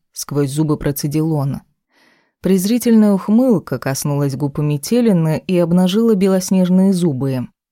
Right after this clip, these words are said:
«Выбор? Какой выбор? Ваш племянник женат. Дела моей семьи вас не касаются», холодно усмехнулся Шерхан.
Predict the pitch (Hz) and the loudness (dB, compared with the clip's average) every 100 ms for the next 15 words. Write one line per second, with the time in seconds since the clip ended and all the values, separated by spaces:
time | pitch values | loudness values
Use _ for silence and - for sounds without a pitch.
0 | - 151 156 170 185 156 151 - _ - | -10 -4 0 2 2 0 -4 -10 _ -4
1 | 160 160 190 175 139 160 151 131 - _ | -4 -2 0 0 2 0 0 -4 -10 _
2 | _ _ _ _ _ - 165 196 - 214 | _ _ _ _ _ -4 -2 -2 0 2
3 | 208 233 226 165 131 143 160 185 202 - | 4 6 4 2 0 0 2 2 2 -2
4 | - - _ _ _ - 139 147 156 156 | -10 -20 _ _ _ -8 -2 2 2 2
5 | 156 151 - 160 160 185 151 139 160 156 | 2 0 0 0 2 2 2 0 0 0
6 | 156 151 - 175 147 127 - 131 123 113 | 0 -2 0 0 0 -2 -4 -4 -4 -6
7 | _ _ - 143 139 139 135 - 143 147 | _ _ -4 -2 -2 -2 -4 -4 -4 -4
8 | 139 135 147 - 156 - 147 127 | -6 -4 -4 -2 -4 -6 -6 -6